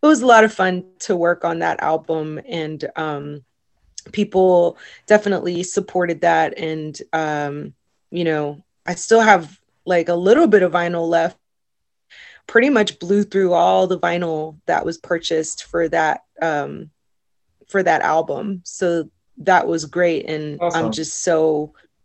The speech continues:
Speaker 1: I'm so, um, blessed and just grateful to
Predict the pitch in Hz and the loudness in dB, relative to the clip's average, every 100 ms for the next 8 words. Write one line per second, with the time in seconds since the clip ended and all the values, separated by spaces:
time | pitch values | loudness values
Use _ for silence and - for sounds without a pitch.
0 | _ _ _ - 208 208 - - 208 196 | _ _ _ 0 2 2 0 4 6 8
1 | 185 180 - 175 170 160 156 151 156 _ | 6 2 0 2 2 2 -4 -10 -16 _
2 | _ _ 156 202 196 175 - - 175 165 | _ _ -6 2 4 4 0 -8 -6 -6
3 | 160 165 156 135 180 175 - 165 156 156 | -6 -8 -10 -4 -2 -2 -4 -2 -2 -4
4 | - - 156 147 | -8 -6 -4 -4